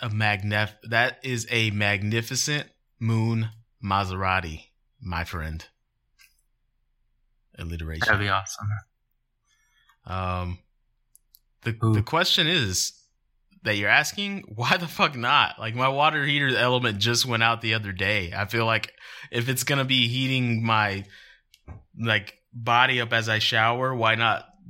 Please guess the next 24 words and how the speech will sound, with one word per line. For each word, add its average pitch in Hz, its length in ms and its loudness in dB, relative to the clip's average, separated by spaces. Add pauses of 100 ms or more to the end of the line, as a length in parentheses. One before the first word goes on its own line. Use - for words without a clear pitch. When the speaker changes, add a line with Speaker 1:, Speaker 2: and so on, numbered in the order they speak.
(180)
Speaker 1:
try 110 260 2
and 110 120 -2
mine 110 240 4
some 104 140 -8
Bitcoin? 101 520 -2
Why 98 160 0
not 98 380 0
throw 117 100 0
my 113 160 2
water 110 400 2
heater 104 400 -6
into 95 320 -4
a 90 60 -6
pool 101 520 -2 (300)
and 98 180 -4
mine 101 220 2
some 95 180 -8
Bitcoin? 92 520 -4 (1300)
Speaker 2:
I, 127 380 2 (100)
I, 110 120 2
that's 120 240 0
what 113 80 0
I'm 123 140 2
thinking. 107 480 -4